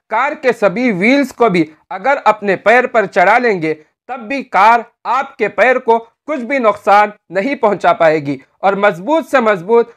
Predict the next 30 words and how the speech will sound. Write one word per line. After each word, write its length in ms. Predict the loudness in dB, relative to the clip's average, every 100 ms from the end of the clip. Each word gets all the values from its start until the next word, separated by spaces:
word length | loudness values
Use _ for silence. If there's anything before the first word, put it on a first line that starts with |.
| -2
और 160 | -2 2
वजन 340 | 2 2 0
से 160 | 0 0
वजन 360 | 2 0 -2 -4
चीज 320 | -6 -6 -4
भी 200 | -2 -4 -6 -4
अगर 240 | 0 0
आपके 440 | 2 4 4 2 -4
पैर 260 | 0 0 2
पर 200 | 0 0
गिर 200 | -4 -2
जाए 300 | 4 4 2 _ _ -8
तब 120 | -8
भी 200 | -6 -8 0
आपके 400 | 4 4 2 -6 -2
पैर 280 | 2 2 2
को 220 | 0 0 -2 _
कोई 240 | -14 -8 -4
नुकसान 520 | -2 -2 2 4 4
होने 300 | 0 -2 0
वाला 340 | 2 2 4 2
नहीं 300 | 0 -6 -4
है। 180 | -4 -6 _ -4
और 120 | -4 -2
इन 200 | -4 -4
शूज 360 | -2 0 0
को 140 | 0 -2
पहनकर 560 | 0 0 -2 0 0 -2 _ -4
अगर 280 | 0 0 2
आप 300 | 4 4 0